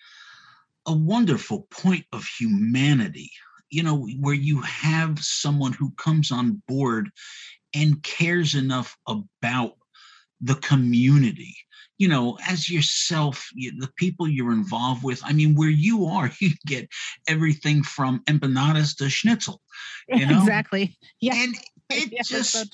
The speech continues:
Speaker 1: speaks volumes. You can sit down with anybody in, in
Speaker 2: Absolutely.
Speaker 1: that part of New York, and it's
Speaker 2: Yes.
Speaker 1: fantastic.
Speaker 2: It
Speaker 1: So
Speaker 2: is.
Speaker 1: now that leads me into, I, I, I wanna hear about this Thanksgiving menu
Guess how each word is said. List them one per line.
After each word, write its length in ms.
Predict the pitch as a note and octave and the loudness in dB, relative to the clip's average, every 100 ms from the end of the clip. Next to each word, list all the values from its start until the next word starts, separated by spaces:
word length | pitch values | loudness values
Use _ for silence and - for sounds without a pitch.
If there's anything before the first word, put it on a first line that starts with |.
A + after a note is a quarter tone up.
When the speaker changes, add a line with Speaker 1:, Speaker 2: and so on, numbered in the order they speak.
| D4+ | 0
Speaker 1:
speaks 220 | - G#3 F#3+ | 0 -4 -8
volumes. 880 | F#3+ F#3 A3+ A#3+ C4 B3 D#3+ D3+ A#3 | -6 -2 0 2 2 4 4 4 0
You 100 | A#3 | -4
can 160 | A#3+ | -4
sit 320 | - - A3 - | -4 -4 -6 -2
down 280 | A3 A3 | 0 2
with 180 | G#3 F#3+ - _ | 2 0 -8 _
anybody 840 | G3+ G#3 F#3 A#2+ A#2 G#2 - F2+ - | 2 4 4 2 -4 -8 -8 -10 -2
in, 120 | B2+ | 0
in 60 | A#2 | 2
Speaker 2:
Absolutely. 640 | G3+ G#3+ G#3+ G#3+ G#3 F3+ F#3+ | 2 0 0 0 0 -2 -4
Speaker 1:
that 60 | |
part 160 | F#3+ G#2 | -4 -6
of 120 | F#2+ | -4
New 100 | A2 | -2
York, 320 | G2+ G#2+ F#2+ - | -2 -4 -6 -4
and 200 | F#3+ F#3 | 0 0
it's 100 | F3+ - | -2 -6
Speaker 2:
Yes. 100 | F#3 | -6
Speaker 1:
fantastic. 800 | E3+ D3+ - D3+ E3 D3+ - - _ - - - | -6 -8 -4 -2 -2 -2 -8 -14 _ -16 -14 -8
Speaker 2:
It 120 | G3 G3+ | -6 -2
Speaker 1:
So 160 | G3 | 0
Speaker 2:
is. 260 | F3+ F3 F3 - - _ _ _ | 0 0 -4 -12 -20 _ _ _
Speaker 1:
now 300 | F3 G#3+ A#3+ | 0 2 2
that 280 | G#3+ B3 A3 | 2 -2 -2
leads 360 | F#3 F3+ D3+ C3 | 0 2 0 0
me 200 | D3 F3 | 0 2
into, 520 | A#3 - A#2 G#2 G#2 - | 2 0 -2 -4 -8 -8
I, 680 | C3+ - E3+ G3+ A3 G#3 - - - _ - - - - - - | -8 -4 0 0 2 2 0 -4 -14 _ -20 -16 -16 -18 -18 -6
I, 80 | E3+ | -2
I 20 | |
wanna 320 | F#3+ E3+ D#3 | 0 2 2
hear 480 | C#3 D#3+ D#3 C3+ B2+ | 2 2 2 2 -2
about 380 | B2+ A#2+ B2 B2 - | -8 -6 -6 -6 -4
this 480 | A2+ - - - - _ _ | -4 -2 -6 -8 -14 _ _
Thanksgiving 1000 | - D3 C#3 A#2+ A2+ G#2+ C3+ D#3 C3+ A#2 | -6 0 0 0 -6 -2 2 2 2 2
menu 380 | A2+ D#3 C#3 G2+ | 2 2 2 0